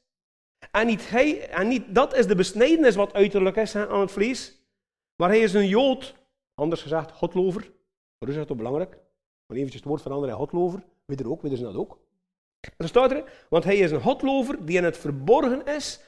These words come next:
en de ware besnijden is die het van het hart, naar de geest, niet naar de letter." En dan komt zijn lof niet meer van mensen, maar van God.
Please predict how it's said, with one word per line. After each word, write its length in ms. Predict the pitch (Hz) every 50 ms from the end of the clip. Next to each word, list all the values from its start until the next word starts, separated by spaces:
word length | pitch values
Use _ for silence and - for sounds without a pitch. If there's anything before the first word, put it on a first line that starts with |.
| _ _ _
en 180 | - 190 190 185
de 80 | 175 156
ware 280 | 165 202 220 214 226
besnijden 460 | 226 240 - - 233 240 247 233 233
is 260 | 214 190 170 180 165 156
die 140 | 190 208
het 140 | 202 196 196
van 180 | - - 202 196
het 120 | 190 196
hart, 600 | - - - 247 285 254 - - - - - _ _ _ _ _ _ _ _
naar 200 | - 139 151 165
de 80 | 156 160
geest, 480 | 196 247 233 - - - - - _ _ _ _ _ _ _ _ _ -
niet 120 | 277 339
naar 100 | 339 311
de 80 | 269 233
letter." 420 | 196 160 - 135 110 - - _ _ _ _ _ _ _ _ _ _ _ _ _ _ _ _ _ _ _ _ _ _ _ _ _ _ _ _ -
En 140 | 139 139
dan 160 | 131 135 131 -
komt 240 | - 135 131 -
zijn 220 | - 120 110 113 143
lof 400 | 196 220 202 - - - - _ -
niet 120 | 143 143
meer 140 | 139 135 113
van 200 | 117 104 104 104
mensen, 500 | 135 185 208 202 - - 185 190 214 - _ _ _ _ _ _ _ _ _ _ -
maar 120 | 143 139
van 140 | 127 139 120
God. 180 | 98 95 -